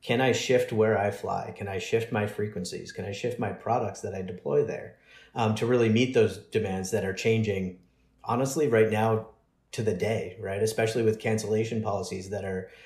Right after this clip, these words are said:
you know, so flexible right now. You know, airlines in particular have to be able to go where that demand is. And, um, they're really starting to think through what it means from both a marketing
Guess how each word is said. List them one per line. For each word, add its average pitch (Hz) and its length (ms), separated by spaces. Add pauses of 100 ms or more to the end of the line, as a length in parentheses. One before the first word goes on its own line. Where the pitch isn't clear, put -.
(120)
you 107 80
know, 92 120
so 113 260
flexible 110 580
right 87 220
now. 87 320 (960)
You 110 120
know, 98 100
airlines 110 500 (220)
in 120 200
particular 110 460
have 101 180
to - 80
be 104 100
able 107 220
to 104 340 (260)
go 107 160
where 113 160
that 107 220
demand 107 340
is. - 260
And, 98 300
um, 92 260
they're 92 120
really 104 260
starting 101 340
to 92 80
think 107 260
through 98 160
what 104 120
it 95 100
means 101 240
from 95 140
both 95 200
a 95 60
marketing 135 580